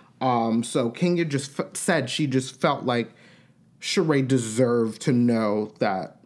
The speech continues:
Martell slid in her D Ms. Um, you know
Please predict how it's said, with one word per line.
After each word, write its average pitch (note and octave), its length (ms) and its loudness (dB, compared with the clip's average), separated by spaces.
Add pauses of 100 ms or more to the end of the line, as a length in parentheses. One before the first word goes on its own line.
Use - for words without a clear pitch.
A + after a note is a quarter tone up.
(120)
Martell A2+ 800 -2 (180)
slid A#2+ 380 -2
in A2 120 -2
her A2 280 -6 (320)
D F#3+ 160 -2
Ms. - 480 -8 (420)
Um, C#3 720 0 (1600)
you D#3 140 0
know B2 360 -2